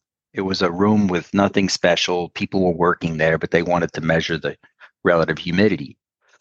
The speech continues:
And so, uh, after about couple of,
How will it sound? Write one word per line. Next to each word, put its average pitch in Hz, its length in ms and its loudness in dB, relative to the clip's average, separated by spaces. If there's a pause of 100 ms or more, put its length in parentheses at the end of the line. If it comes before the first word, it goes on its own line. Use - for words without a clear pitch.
(340)
And 113 220 2
so, 107 420 2 (280)
uh, 98 200 2
after 117 420 0
about 101 400 0 (500)
couple 117 320 -2
of, 95 100 -2